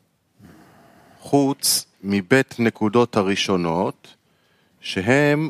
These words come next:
קמץ פתח, שהם בית ווין ויוד. והעניין, כי כאשר נמנה כל היודין שיש בזין נקודות אלו,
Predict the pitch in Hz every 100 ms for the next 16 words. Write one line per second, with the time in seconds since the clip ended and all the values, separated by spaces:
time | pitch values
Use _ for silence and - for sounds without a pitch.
0 | - _ _ 110 - 117 131 156 - -
1 | - _ 110 - 101 85 - - _ _
2 | _ _ _ _ _ _ _ _ _ -
3 | - 92 139 143 143 143 - _ _ _
4 | - 95 117 110 - 85 87 85 80 95
5 | 120 147 160 - _ 98 98 117 113 98
6 | 90 - _ _ _ _ _ _ _ _
7 | _ _ _ _ _ _ _ _ - 71
8 | 69 80 127 135 127 127 135 _ _ _
9 | _ _ _ 104 - 107 104 - - 147
10 | 143 139 131 113 110 120 135 135 - _
11 | _ _ - 151 147 120 113 120 131 113
12 | 107 95 87 - _ _ - - 104 113
13 | 123 120 - - - 92 98 92 117 120
14 | 113 101 95 - 95 101 98 - 85 80
15 | 82 95 135